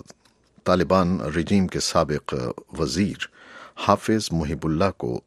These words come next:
تین روز پہلے گرفتار کیا گیا۔ یہ خبر دی تھی ہماری اسلام آباد میں نمائندہ نے۔ بھارتی عہدیداروں نے کہا ہے کہ متنازعہ کشمیر میں پاک بھارت سرحد پر پاکستان کی طرف سے نشانہ بنا کر کی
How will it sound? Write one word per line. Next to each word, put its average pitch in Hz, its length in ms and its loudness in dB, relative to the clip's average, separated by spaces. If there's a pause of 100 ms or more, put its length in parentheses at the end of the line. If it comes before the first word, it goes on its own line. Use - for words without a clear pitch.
(160)
تین 85 260 2
روز 65 260 -6
پہلے - 300 -2 (160)
گرفتار - 440 -4
کیا - 240 -8
گیا۔ - 160 -10 (840)
یہ 95 120 -2
خبر 104 240 2
دی 92 160 0
تھی 127 240 -4
ہماری 65 520 -4
اسلام 65 400 -6
آباد 65 300 -4
میں - 100 -8
نمائندہ - 440 -10
نے۔ - 240 -16 (1120)
بھارتی 156 320 4
عہدیداروں 135 380 6
نے 135 100 4
کہا 113 280 4
ہے 110 140 2
کہ 98 140 0
متنازعہ 90 580 0
کشمیر 82 480 -2
میں 65 140 -6
پاک 80 340 0
بھارت 82 300 -4
سرحد - 400 -2
پر 85 120 -2
پاکستان 78 540 -2
کی - 120 -8
طرف - 220 -8
سے - 140 -4
نشانہ 78 340 -2
بنا - 220 -4
کر - 180 -10
کی - 160 -10